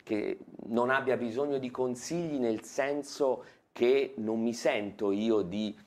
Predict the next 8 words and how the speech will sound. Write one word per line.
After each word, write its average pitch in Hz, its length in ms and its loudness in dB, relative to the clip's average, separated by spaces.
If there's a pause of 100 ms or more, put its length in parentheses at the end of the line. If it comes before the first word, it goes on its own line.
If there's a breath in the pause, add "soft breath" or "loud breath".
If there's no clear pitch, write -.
(120)
eh, 104 340 0
tirare 107 640 2 (300 loud breath)
per 104 160 0
la 104 120 4
giacchetta 98 840 -2 (100)
mai 95 480 -4 (220 soft breath)
le 101 140 0
persone. 85 680 -4